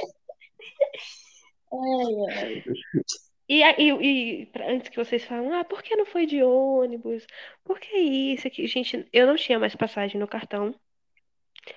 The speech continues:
Speaker 2: Então eu gastaria pra ir pra casa quase trinta reais, né?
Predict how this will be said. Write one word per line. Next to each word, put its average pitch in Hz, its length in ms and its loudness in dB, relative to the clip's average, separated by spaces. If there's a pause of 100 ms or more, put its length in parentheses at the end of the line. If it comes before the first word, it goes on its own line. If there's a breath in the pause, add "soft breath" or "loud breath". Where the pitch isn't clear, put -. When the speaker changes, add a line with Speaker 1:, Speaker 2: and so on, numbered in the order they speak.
(840 soft breath)
Speaker 2:
Então 247 380 0
eu 247 120 8
gastaria 240 540 2
pra 240 180 2
ir 233 60 2
pra 240 160 -2
casa 233 600 0 (460)
quase 262 340 4
trinta 294 300 2
reais, 220 400 2 (840)
né? 262 240 -4